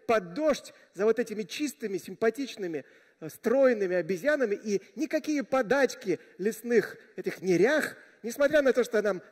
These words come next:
пытается, значит, впарить, э, Лавджой, ничего это не могло их остановить, и половой отбор работал на дождевую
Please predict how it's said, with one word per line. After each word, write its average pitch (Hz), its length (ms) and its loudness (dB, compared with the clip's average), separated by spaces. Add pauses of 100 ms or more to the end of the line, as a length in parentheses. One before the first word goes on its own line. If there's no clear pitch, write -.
пытается, 185 580 2
значит, 156 240 -12
впарить, 170 580 0
э, 160 140 -10
Лавджой, 170 540 -4
ничего 269 420 -6
это 262 120 -4
не 208 80 -4
могло 214 280 2
их 202 120 0
остановить, 202 420 -4
и - 20 -6
половой 208 440 4
отбор 202 500 4 (260)
работал 196 640 2 (120)
на 160 140 -12
дождевую 165 600 -2